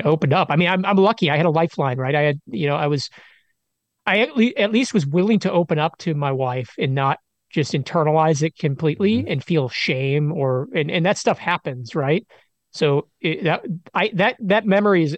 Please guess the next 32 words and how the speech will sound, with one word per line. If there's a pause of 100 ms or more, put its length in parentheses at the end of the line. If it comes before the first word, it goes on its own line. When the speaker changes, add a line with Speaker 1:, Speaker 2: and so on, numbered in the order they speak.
Speaker 1:
etched
in
my
mind
because
I
think
it
was
the,
the, (760)
a, (120)
it
was
a
cre-, (180)
key
decision
point,
because
if
I
didn't (100)
choose (840)
openness
and
connection
and
vulnerability
in
that
moment,